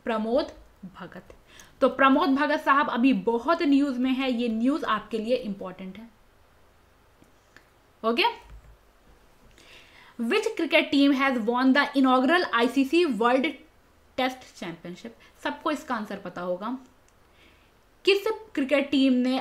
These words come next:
आईसीसी विश्व test championship का inauguration version यानी पहला संस्करण जीता है? Final में हारा कौन था?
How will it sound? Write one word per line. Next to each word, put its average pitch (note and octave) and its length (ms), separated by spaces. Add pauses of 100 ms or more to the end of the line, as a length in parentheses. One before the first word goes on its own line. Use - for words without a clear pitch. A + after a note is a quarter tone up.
आईसीसी B3 560
विश्व C4 300
test B3+ 300
championship A3+ 600
का C4 180
inauguration A3 560
version A3+ 380
यानी G#3 240
पहला A#3 400
संस्करण A3+ 580
जीता E3+ 260
है? E3+ 200 (1120)
Final C4+ 300
में D4 140
हारा C4 280
कौन C#4+ 280
था? C#4+ 220